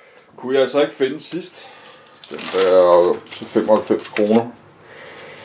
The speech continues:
Det kan godt være, men jeg gider ikke. Jeg har kigget lidt rundt. Det står ikke henne ved, øh, vinhylden. Den der vin der. Jeg er lige vågen nu. Jeg overgår ikke at bladre, øh, det hele igen. Jeg står også lidt akavet. Det var den, jeg så lige her.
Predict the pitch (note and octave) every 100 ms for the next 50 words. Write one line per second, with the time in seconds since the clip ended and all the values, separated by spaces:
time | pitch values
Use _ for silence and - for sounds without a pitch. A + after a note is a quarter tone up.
0 | - - - - - - - - - -
1 | - - C3+ C#3+ A#2+ C#3 D3 C#3+ C#3 D3
2 | D3 C#3+ C#3+ D3+ C#3+ D3 - - - -
3 | D#3+ E3 D#3 D3 D#3 D3 - - D#3 D#3
4 | D#3+ D#3 D3+ E3 D3+ C#3+ C3+ B2 A#2+ A2+
5 | D3 E3 F3 E3 E3 E3 - - A2+ A2+
6 | A2+ B2+ - A2+ A2+ - F#2 A#2 A#2 B2
7 | A#2 A#2 A#2 A2+ C#3 C#3+ D#3 E3+ E3 F3
8 | D#3+ D3+ C#3+ C#3+ C#3 C3+ C3+ D3+ D3 D3
9 | C3+ B2+ D3+ C3 C3+ C#3 C#3 C3+ - B2+
10 | - C3 A#2+ D3+ C#3 C3 C3+ - D3+ C#3
11 | C#3+ D3+